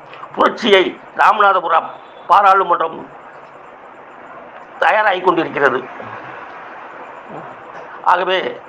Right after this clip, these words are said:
தேவேந்திர குல வேளாளர் சொந்தங்களே, உங்களுடைய பொன்னான வாக்குகளை அண்ணன் செந்தில் மலர் அவர்களுக்கு செலுத்தி வெற்றி பெறச் செய்ய வேண்டும் என தாழ்மையுடன் கேட்டுக்கொள்கின்றேன். நாலரை லட்சம் பெருசா, ரெண்டரை லட்சம் பெருசா என்பதை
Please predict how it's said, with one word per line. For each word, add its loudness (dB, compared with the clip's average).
தேவேந்திர 4
குல 6
வேளாளர் 4
சொந்தங்களே, 4
உங்களுடைய 0
பொன்னான 6
வாக்குகளை 2
அண்ணன் 2
செந்தில் 2
மலர் 4
அவர்களுக்கு -4
செலுத்தி -2
வெற்றி 2
பெறச் 4
செய்ய 2
வேண்டும் 0
என 2
தாழ்மையுடன் 2
கேட்டுக்கொள்கின்றேன். 2
நாலரை 6
லட்சம் 0
பெருசா, 4
ரெண்டரை 4
லட்சம் 2
பெருசா 2
என்பதை 0